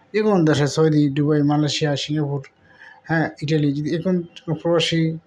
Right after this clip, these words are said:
যদি আমাকে পছন্দ করেন বা ভালোবাসেন, তাহলে আমাকে নিয়ে যেতে পারেন, আমি রাজি আছি। আর যদি মনে করেন যে না ভাই, ঠিক আছে, তোমাকে বিয়ে করে আমার দেশে, আমার গ্রামে, আমার আব্বা আমার কাছে রাখবো, সেখানে আমার ভাই বোন আছে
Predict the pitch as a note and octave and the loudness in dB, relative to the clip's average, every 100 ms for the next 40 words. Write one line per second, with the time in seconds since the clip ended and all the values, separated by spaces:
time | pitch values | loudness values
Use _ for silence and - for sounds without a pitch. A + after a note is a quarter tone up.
0 | _ - D#3 D#3 D3 D#3 D3 D3 D3+ D3+ | _ -10 -2 0 2 0 -2 -4 -2 0
1 | D3+ D3 C#3+ C#3+ D#3 D#3+ G3+ D#3+ - _ | 2 2 2 0 0 -2 0 -2 -2 _
2 | - - - F3+ E3+ D#3+ D#3+ D#3+ D#3 D3+ | -20 -12 -2 2 4 2 2 2 2 0
3 | C#3+ D3 D3 D3+ C#3+ E3 E3 F3 - G#3 | 2 2 2 2 2 0 0 -2 -8 -4
4 | G#3+ A3 A3 G#3+ G3 F3+ F3+ F3 E3 D#3 | 0 2 2 2 0 0 0 0 0 -2
5 | E3+ E3+ C#3 - C#3 E3 D#3 D#3 E3+ G#3+ | -4 -2 -4 -4 -6 -4 -2 -2 0 2
6 | G3+ D#3 - - - D#3+ D#3+ D3 D#3+ - | 0 0 -8 -20 -6 0 0 2 2 2
7 | D#3+ D3+ D3+ D3+ D3 - C#3+ D3+ D#3 D3+ | 0 0 0 -2 -4 -10 -2 2 4 4
8 | D3 D3 D3 C#3+ D3+ D3+ C#3+ C#3+ C#3+ D3 | 2 2 0 0 -2 -2 -2 -2 -4 -4
9 | G#3+ E3+ D3 D3+ D3 D3 C#3 C#3 C#3+ D3 | -6 -4 -4 -2 -2 -2 -4 -4 -6 -4
10 | D#3 D3+ G3+ | -4 -4 -4